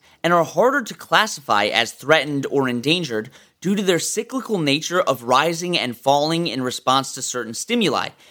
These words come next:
and the fact that so many different species can be called plankton. Since they're not as threatened as other species, here are some organizations that support our oceans. There's the Global Coral Reef Alliance,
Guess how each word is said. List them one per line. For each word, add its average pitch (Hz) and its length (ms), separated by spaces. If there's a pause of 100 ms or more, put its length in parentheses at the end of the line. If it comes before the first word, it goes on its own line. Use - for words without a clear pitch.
(140)
and 247 180
the 240 80
fact 175 280
that - 140
so 196 300
many 202 240
different 160 340
species 143 480
can 135 160
be 127 120
called 240 360
plankton. - 380 (480)
Since 294 340
they're 311 120
not 214 320
as 170 140
threatened 160 440
as - 240
other 156 200
species, 247 600 (200)
here 277 240
are 339 60
some 226 220
organizations 160 800
that 131 160
support 147 460
our 123 240
oceans. 190 560 (360)
There's 160 260
the - 220
Global 175 420
Coral 156 420
Reef 175 240
Alliance, 226 680